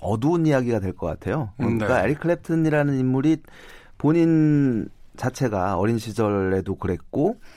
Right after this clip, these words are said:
Speaker 1: 여러 좀 그, 좀 슬픈 일을 많이 경험을 한 인물이거든요.
Speaker 2: 네.
Speaker 1: 그러니까 에릭 클랩튼이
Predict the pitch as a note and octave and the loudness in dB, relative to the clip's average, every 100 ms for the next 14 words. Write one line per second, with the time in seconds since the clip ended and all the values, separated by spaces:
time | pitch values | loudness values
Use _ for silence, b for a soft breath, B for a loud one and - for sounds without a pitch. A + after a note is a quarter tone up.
0 | B B - F2+ A#2 C#3+ C3+ C3 B2 G#2+ | B B -6 -2 0 0 0 0 0 -4
1 | F#2+ G2 F2+ - - - - - - - | -4 -4 -4 -4 -8 -10 -14 -18 -12 -6
2 | G#2+ - B3 - A#3+ A3 G3+ D#3+ C#3+ C3+ | -6 -4 -6 -2 0 2 2 2 2 0
3 | F#2+ G#2+ G2 D2+ - b - G#2 A2 G#2+ | -2 -2 -2 -6 -12 b -6 -2 0 0
4 | F#2+ A#2+ G2+ D#2+ - G#2 G#2+ G2 F2+ - | 0 0 -2 -4 -4 -2 0 -2 -4 -6
5 | D#2 D3 - C3+ C3 G2+ E2 D2 - - | -4 -4 -4 -2 0 -2 -6 -14 -8 -4
6 | C3+ B2 A2 B2+ C#3 C#3 C#3 C#3 C#3 C3+ | 0 2 0 0 -4 -4 -2 0 0 0
7 | B2+ F#2+ | -2 -4